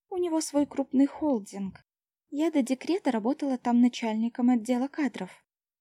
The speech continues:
"О, на работе познакомились?" "Вроде того, только не в холдинге". Настя вдруг громко рассмеялась,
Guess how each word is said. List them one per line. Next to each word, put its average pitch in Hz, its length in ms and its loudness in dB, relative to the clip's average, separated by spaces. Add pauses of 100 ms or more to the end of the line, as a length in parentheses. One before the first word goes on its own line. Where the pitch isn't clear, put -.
"О, 247 440 -6
на 190 160 -2
работе 190 420 -2
познакомились?" 214 920 -2 (480)
"Вроде 233 280 -2
того, 240 400 -4 (320)
только 339 260 0
не 349 120 4
в - 40 -12
холдинге". 196 720 -2 (460)
Настя 214 360 -2
вдруг 202 360 -2
громко 214 420 0
рассмеялась, 226 800 -4